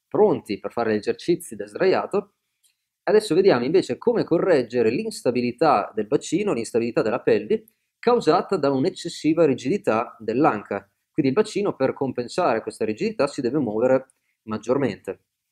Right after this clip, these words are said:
Allora vediamo come fare gli stretching per i muscoli dell'anca. Da supino, mi metto in questa posizione, con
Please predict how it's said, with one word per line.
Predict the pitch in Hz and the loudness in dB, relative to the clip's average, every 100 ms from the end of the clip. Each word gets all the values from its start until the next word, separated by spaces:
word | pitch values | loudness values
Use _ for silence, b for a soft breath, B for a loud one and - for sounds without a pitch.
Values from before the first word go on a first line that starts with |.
| _ _ | _ _
Allora | - 185 143 | 0 2 4
vediamo | 220 165 190 175 | 4 2 0 2
come | 147 165 | 2 2
fare | 156 120 131 147 151 - | -2 0 2 0 0 -8
gli | 123 | -14
stretching | 151 - 107 - 160 180 185 | -10 -4 -4 -4 0 0 0
per | 110 104 101 98 _ _ _ _ | -4 -4 -6 -10 _ _ _ _
i | 170 | -4
muscoli | 127 - 120 | -4 -2 -2
dell'anca. | 98 143 113 95 98 _ _ _ _ _ _ _ _ _ _ _ _ _ _ _ _ | 0 0 0 -6 -12 _ _ _ _ _ _ _ _ _ _ _ _ _ _ _ _
Da | - 123 | -4 -4
supino, | - 170 131 185 - _ _ _ _ _ _ _ _ _ _ _ _ _ _ _ _ _ _ _ _ _ _ _ _ _ _ _ _ _ _ _ | -4 0 2 2 -2 _ _ _ _ _ _ _ _ _ _ _ _ _ _ _ _ _ _ _ _ _ _ _ _ _ _ _ _ _ _ _
mi | 120 | 0
metto | 131 123 | 0 0
in | 113 | -2
questa | 120 - | 0 0
posizione, | 127 208 - 196 247 254 _ _ _ _ _ | 0 -2 4 6 6 4 _ _ _ _ _
con | - 170 147 123 110 107 | 8 10 10 6 2 -2